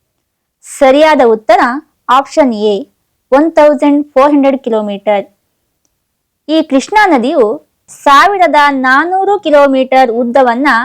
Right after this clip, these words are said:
ಹೊಂದಿದೆ. ಮುಂದಿನ ಪ್ರಶ್ನೆ, ಕೃಷ್ಣಾ ನದಿಯು ಸಮುದ್ರವನ್ನ ಸಂಧಿಸುವ ಸ್ಥಳ ಯಾವುದು? ಆಪ್ಷನ್ ಎ ಕೂಡಲಿ, ಆಪ್ಷನ್ ಬಿ ಶಿವಮೊಗ್ಗ,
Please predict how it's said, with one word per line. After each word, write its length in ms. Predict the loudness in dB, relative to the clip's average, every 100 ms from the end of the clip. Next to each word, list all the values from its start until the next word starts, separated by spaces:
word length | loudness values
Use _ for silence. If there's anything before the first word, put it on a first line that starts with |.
| -6 _
ಹೊಂದಿದೆ. 440 | 0 2 2 0 -2 -6 _ _ _ _ _ -4
ಮುಂದಿನ 360 | 0 2 2 0
ಪ್ರಶ್ನೆ, 300 | -2 -2 -2 -4 -4 _ _ _ _ _ _ _ _ -18
ಕೃಷ್ಣಾ 340 | -18 -12 -8 -6 -6
ನದಿಯು 360 | -6 -6 -4 -4 -6 -14 _ _ _
ಸಮುದ್ರವನ್ನ 680 | -6 -6 -4 -4 -4 -4 -4 -6 -6
ಸಂಧಿಸುವ 480 | -8 -8 -8 -4 -4 -4
ಸ್ಥಳ 220 | -6 -4 -2 -2 -2
ಯಾವುದು? 360 | -4 -6 -10 -10 _ _ _ _ -8
ಆಪ್ಷನ್ 380 | -8 -8 -12 -10 -10
ಎ 20 | -12 _ _ _ _
ಕೂಡಲಿ, 420 | -6 -4 -2 -4 -8 _ _ _ -12
ಆಪ್ಷನ್ 460 | -8 -8 -8 -10 -8 -8
ಬಿ 100 | -10 -10 _ _ -10
ಶಿವಮೊಗ್ಗ, 580 | -4 -4 -4 -8 -6